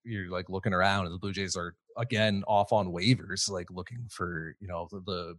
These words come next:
Brian Morans of this world, right? So, like, that could happen very quickly as well. I don't know. Um, I just think the Blue Jays are gonna need as much depth as possible, and I think they have built a good amount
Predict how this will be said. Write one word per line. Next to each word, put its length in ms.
Brian 300
Morans 400
of 80
this 240
world, 260
right? 240
So, 280
like, 120
that 160
could 100
happen 260
very 160
quickly 380
as 160
well. 260
I 40
don't 180
know. 320
Um, 280
I 80
just 180
think 160
the 60
Blue 120
Jays 200
are 20
gonna 160
need 100
as 140
much 200
depth 200
as 80
possible, 500
and 80
I 60
think 220
they 100
have 280
built 340
a 80
good 200
amount 420